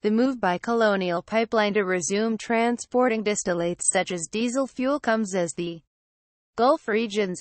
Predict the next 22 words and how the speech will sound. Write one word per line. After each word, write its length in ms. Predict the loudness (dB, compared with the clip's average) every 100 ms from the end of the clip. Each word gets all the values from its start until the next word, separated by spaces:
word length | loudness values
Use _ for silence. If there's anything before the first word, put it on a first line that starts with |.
| 0
energy 480 | 2 2 0 0 0
industry 440 | 0 -4 -4 -4
starts 440 | 0 2 2 0 -4
to 100 | -4
come 260 | -2 0
back 280 | 2 2 2
online. 720 | 2 2 2 4 4 2 -4 -12 _ _ _
Flooding 480 | 0 4 6 4 0
from 200 | 0 0
Harvey 380 | 2 2 2 0
drove 420 | 0 0 0 4
up 220 | 2 2
fuel 320 | -6 -2 0 0
prices 560 | 2 2 2 0 0
by 180 | -2 -2
shutting 460 | 0 2 4 4 4
down 380 | 4 4 4
almost 480 | 4 4 4 0 -2
a 80 | -8
quarter 440 | 0 2 2 2
of 160 | 2 0
U 400 | -2 0 -2